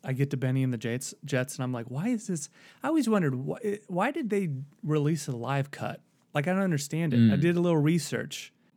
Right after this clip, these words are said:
Speaker 1: Uh, one, it's not live. That, that's a studio song, and they made it sound live 'cause they were, you know, getting ready to track, and he, like, hit the first note. Uh, and they were like, "Oh, it sounds like he's, you know, just hitting a note to get everyone hyped up like you would in a live crowd."
Speaker 2: Yeah, that's,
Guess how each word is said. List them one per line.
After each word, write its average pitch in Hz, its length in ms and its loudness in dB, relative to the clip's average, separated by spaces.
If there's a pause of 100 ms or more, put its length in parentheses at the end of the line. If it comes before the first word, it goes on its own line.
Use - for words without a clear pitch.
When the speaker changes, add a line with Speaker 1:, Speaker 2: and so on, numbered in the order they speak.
(220)
Speaker 1:
Uh, 123 200 2
one, 160 260 4
it's 135 180 0
not 143 240 4
live. 113 300 2
That, 127 160 -2
that's 127 160 -4
a 113 40 -10
studio 120 460 0
song, 123 460 -2
and 120 120 -2
they 110 100 -2
made 117 280 -2
it 120 120 -6
sound 117 340 -4
live 110 460 -6 (680)
'cause 135 140 -4
they 127 100 2
were, 120 220 -2
you 123 140 -2
know, 113 100 -4
getting 120 200 -4
ready 117 140 -2
to 104 60 -10
track, 127 400 -4
and 113 120 -6
he, 120 140 -6
like, 113 200 -4
hit 131 220 -6
the 117 80 -6
first - 340 -6
note. 120 380 -2 (920)
Uh, 117 460 2
and 127 320 4
they 131 80 6
were 123 80 4
like, 117 160 0
"Oh, 202 100 2
it 196 120 -4
sounds 180 240 -2
like 160 80 -4
he's, 147 260 -4 (160)
you 151 140 2
know, 139 180 2
just 127 260 -8
hitting 160 160 -2
a 135 40 0
note 127 280 -2
to 135 60 -10
get 123 140 -2
everyone 117 300 -2
hyped 120 280 -4
up 160 220 -2
like 110 160 -8
you 117 100 -2
would 117 140 0
in 117 60 -2
a 110 60 -4
live 127 240 -4
crowd." 123 440 -6
Speaker 2:
Yeah, 98 160 0
that's, 135 260 0